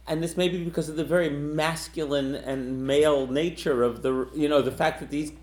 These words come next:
guys r-, writing this tradition are all men, and they're like, uh, uh, they, they're philosophers, and they, you know, why can't we all just understand? And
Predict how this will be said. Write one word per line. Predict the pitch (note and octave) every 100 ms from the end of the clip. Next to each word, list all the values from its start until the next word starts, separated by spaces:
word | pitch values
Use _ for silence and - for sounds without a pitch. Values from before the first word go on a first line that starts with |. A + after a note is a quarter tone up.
| -
guys | D3+ D#3+ D3+ - B2
r-, | C3+ -
writing | C3 D3+ D3
this | C#3+
tradition | D3 D#3+ D3
are | C3
all | C#3+ D3+
men, | D3 F3 G3 A2+
and | A#2 - - - -
they're | C#3 C#3+
like, | C3+ C3 C3 -
uh, | C#3+ C3+ B2 A#2+ - - - -
uh, | C3+ B2+ A#2+ - - - - -
they, | D3+ - - - - - - - -
they're | D#3
philosophers, | D3 E3+ D3+ F3+ F3+ F#3+ - D#3+ B2+ A#2+ A#2
and | C#3 C3
they, | C3+ C3
you | C3 D3+
know, | D#3 C3 C3+ - - - -
why | D3 F#3+
can't | F#3 F3+ -
we | D3+
all | D3+ D#3+ D#3
just | - D#3+ D#3 - - -
understand? | F3 D#3 - - D#3 G3 E3 B2+ G#2 G#2+ A2
And | B2 G2+